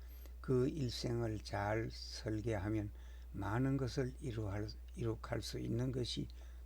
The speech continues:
또한 인생입니다. 그리하여 조려 선생은 인생에 불가능한 것은 없다고 하였습니다. 허황된 꿈 말고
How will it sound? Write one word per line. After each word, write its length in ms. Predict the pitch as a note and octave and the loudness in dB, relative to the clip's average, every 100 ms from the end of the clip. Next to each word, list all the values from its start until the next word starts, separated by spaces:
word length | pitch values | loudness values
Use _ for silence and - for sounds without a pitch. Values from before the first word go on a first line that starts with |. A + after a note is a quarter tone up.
| - | -4
또한 360 | - A#2 B2+ C3+ | 0 2 2 2
인생입니다. 920 | A#2+ G#2 G2 G#2+ G#2 - - - - - - - - - - - - | 4 4 4 2 2 0 -4 -8 -10 -10 -10 -10 -10 -12 -12 -12 -10
그리하여 680 | - C#3 C3 A#2+ B2 A2+ A2+ - - | 4 8 8 8 8 6 4 -2 -4
조려 420 | - A2 A2 A#2 | 2 6 8 6
선생은 640 | A2 G#2+ G2+ A2 A2 G#2+ - - - - - - - | 6 2 4 4 4 2 -2 -10 -10 -10 -10 -8 0
인생에 560 | B2+ A2+ B2 B2+ A#2 - | 2 4 4 4 2 0
불가능한 760 | A#2 B2 B2+ B2+ B2 G#2 A#2 A#2 | 2 4 6 4 4 4 4 4
것은 360 | A2 A2+ G#2+ B2+ | 2 2 0 0
없다고 500 | A#2 - B2+ A#2+ A2 | -2 0 0 0 -2
하였습니다. 760 | F#2+ G2+ - - B1+ B1 B1 - - - - - - B2+ | 0 0 0 -2 -2 -2 -6 -8 -12 -12 -12 -12 -2 4
허황된 600 | A#2 B2 A#2+ B2 A#2+ - | 6 8 8 8 6 2
꿈 180 | - D3+ | 4 6
말고 640 | A#2 G2+ F#2+ G#2+ A#2 B2+ | 6 6 6 4 2 -2